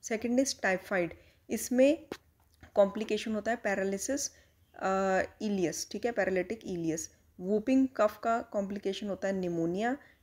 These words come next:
डिप्थीरिया का कॉम्प्लिकेशन होता है मायोकार्डाइटिस, कई बार आ चुका है क्वेश्चन। हाइपोथायरॉयडिज्म का कॉम्प्लिकेशन होता है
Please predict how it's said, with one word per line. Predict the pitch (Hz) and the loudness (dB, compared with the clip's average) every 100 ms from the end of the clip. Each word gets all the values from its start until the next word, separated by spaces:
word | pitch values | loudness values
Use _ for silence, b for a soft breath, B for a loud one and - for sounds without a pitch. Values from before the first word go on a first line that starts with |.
| - | -6
डिप्थीरिया | 170 208 - 196 180 214 | 0 0 0 0 2 2
का | 226 | 0
कॉम्प्लिकेशन | 226 202 196 196 196 - 202 | 0 0 -2 -4 -4 -4 -2
होता | 175 208 | -2 0
है | 233 | 0
मायोकार्डाइटिस, | 208 156 175 220 - 180 170 156 156 233 262 - _ _ _ | 0 2 2 0 0 0 0 -2 -2 -2 -2 -4 _ _ _
कई | 208 208 | -4 0
बार | 214 196 | 2 2
आ | 165 | 0
चुका | - 180 | -2 -6
है | |
क्वेश्चन। | 175 185 - 240 262 b b b b | -6 -6 -2 -2 -2 b b b b
हाइपोथायरॉयडिज्म | - 175 175 - 254 240 196 185 190 208 214 | 0 6 6 4 -2 0 -4 -2 -4 -4 -4
का | 214 214 220 | -2 0 0
कॉम्प्लिकेशन | - - 185 185 190 190 - | -4 -8 -8 -6 -6 -6 -6
होता | 196 175 175 | -8 -6 -8
है | 185 220 311 | -2 0 0